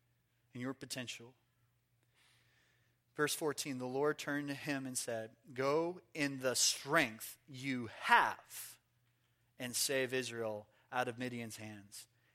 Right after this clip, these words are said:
Am I not sending you?" Like, hello? Who's sending you? We can get into a place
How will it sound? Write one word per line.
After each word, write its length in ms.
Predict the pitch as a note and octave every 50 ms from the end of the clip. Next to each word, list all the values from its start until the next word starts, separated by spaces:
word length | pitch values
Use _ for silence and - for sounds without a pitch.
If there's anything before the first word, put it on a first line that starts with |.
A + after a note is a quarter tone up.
| _ _ -
Am 320 | E3 E3+ G3+ A#3+ C4 C4+ -
I 280 | E3 F3 G3 G#3+ A3+ A3+
not 420 | F#3 F3 F3+ F#3+ G#3+ A3 - -
sending 480 | - - - A3 A#3+ A#3+ B3 C#4 C4+ C4+
you?" 280 | D4 D#4 E4 E4+ E4 - - - _ _ _ _ _ _ _ _ _ _ _ _ _ _ _ _ _ _ _ _ _ _ _ _ _ _ _ _ _ _ _ _ _ _ _ _ _ _ _ _ -
Like, 220 | C#3+ C#3 C#3 - - -
hello? 600 | - D3+ F3+ F#3+ G3 B3+ D#4+ D#4+ G3+ G3 G#3 G#3 - - - - - - _ _ _ _ _ _ _ _ _ _ _ _ -
Who's 220 | - - A#3+ C4
sending 440 | - - - E4 F4 F4 E4 D4 A#3
you? 260 | F#3+ D#3 C3 A#2 A2 - - - - _ _ _ _ _ _ _ _ _ _ _ _ _ _ _ _ _ _ _ _ _ _ _ _ _ _ _ _ _ _ _ _ _ _
We 160 | D#3 C#3+ E3+
can 120 | - F3 D#3+
get 200 | C#3 E3 D#3+ E3
into 300 | F3 F3 - - E3+ D#3+
a 40 | D#3
place 600 | - - D3+ C3 B2+ B2 - - - - - -